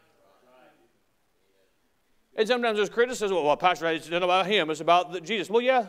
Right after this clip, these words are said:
it, I, I don't disagree with that. It is about Jesus. But if it ain't about me, it ain't about you either. And th-, that's why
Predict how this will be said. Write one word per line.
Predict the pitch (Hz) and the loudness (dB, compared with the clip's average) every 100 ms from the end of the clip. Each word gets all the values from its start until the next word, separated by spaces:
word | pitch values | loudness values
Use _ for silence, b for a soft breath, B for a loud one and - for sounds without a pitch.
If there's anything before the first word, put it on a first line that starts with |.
| 170 | -6
it, | 190 220 175 | -6 -4 -2
I, | 190 - | -4 -4
I | 104 131 | -6 -4
don't | 247 | -2
disagree | 269 240 185 196 | -6 -8 -4 -2
with | 185 | 0
that. | 151 196 - | 0 -2 -6
It | 170 | -6
is | 202 262 | -6 -2
about | 208 139 | -2 -2
Jesus. | 131 95 - _ _ _ 113 117 _ _ _ _ _ _ _ _ - | -8 -14 -20 _ _ _ _ _ _ _ _ _ _ _ _ _ -2
But | |
if | 226 | 2
it | 226 | 4
ain't | 233 | 4
about | 220 214 | 4 4
me, | 220 294 | 2 2
it | 247 | 2
ain't | 240 | 2
about | 240 240 240 | 2 2 0
you | 254 | -2
either. | 247 294 277 233 - _ _ _ - _ _ 160 147 _ _ _ _ 160 151 _ _ _ _ _ _ _ _ _ _ _ _ _ _ _ _ | -2 -2 -4 -6 -14 _ _ _ -20 _ _ _ _ _ _ _ _ _ -20 _ _ _ _ _ _ _ _ _ _ _ _ _ _ _ _
And | - 220 | -8 -4
th-, | 220 | 2
that's | 220 247 | 2 4
why | 226 208 | 4 2